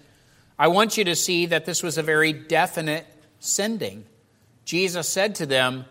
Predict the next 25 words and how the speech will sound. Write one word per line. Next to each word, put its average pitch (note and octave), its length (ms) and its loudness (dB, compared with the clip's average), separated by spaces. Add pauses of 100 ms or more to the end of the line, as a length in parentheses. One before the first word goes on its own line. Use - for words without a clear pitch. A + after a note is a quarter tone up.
(240)
"Ye D3+ 800 0 (320)
shall D3 1000 4 (380)
be B2+ 600 0 (440)
witnesses." A#2+ 840 -6 (1800)
Can D#3 140 -4
I F#3+ 120 2
help F#3 260 -2
you F#3+ 80 -6
to E3+ 100 -4
understand D#3 580 -8
this - 200 -8
morning? C3+ 420 -4 (800)
If C#3+ 220 0
you D3+ 180 2
are E3 140 6
a G3 40 2
child F3+ 380 0
of G3 160 -8
God, F#2+ 320 -8 (960)
especially D3 1120 2
if C#3 220 -4
you F3+ 160 2
are E3 180 4
a C#3+ 60 0
member D3 760 -4